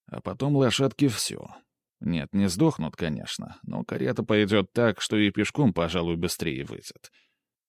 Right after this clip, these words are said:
Верста, кстати, как я осторожно выяснил, это почти километр по-нашему.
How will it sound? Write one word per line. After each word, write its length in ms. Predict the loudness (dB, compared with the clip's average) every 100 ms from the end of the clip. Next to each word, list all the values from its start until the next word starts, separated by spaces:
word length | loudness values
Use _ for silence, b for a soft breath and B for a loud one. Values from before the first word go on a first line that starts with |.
| _ _ -12
Верста, 580 | -6 -6 -6 -2 2 0
кстати, 520 | 0 0 0 2 2
как 240 | 2 0
я 160 | 2 2
осторожно 560 | 2 0 2 4 4 4
выяснил, 600 | 4 0 -2 -6 -6 -10 -10
это 220 | -8 -6
почти 500 | -2 -2 -4 -2 -2
километр 580 | 2 6 8 8 6 0
по-нашему. 680 | 0 0 0 -6 -10 -12